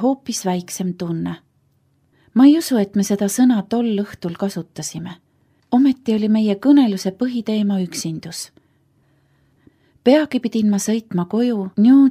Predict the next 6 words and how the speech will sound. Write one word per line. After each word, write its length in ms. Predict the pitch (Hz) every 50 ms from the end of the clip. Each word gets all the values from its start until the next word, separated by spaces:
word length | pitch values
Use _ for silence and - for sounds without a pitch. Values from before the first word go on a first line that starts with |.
| 254 -
Jerseysse. 640 | - 196 185 175 180 - 175 - - - - - 180 170 - _ _ _ _ _ _ _ _ _ _ _ _ _ _ _ _ _ _ _ _ _ _ _
Kas 200 | - 214 214 -
me 100 | 240 233 233
veel 160 | 240 233 226
kunagi 400 | 220 - 285 302 277 254 - 220
kohtume? 580 | 208 - 247 - - - - - 170 175 180 170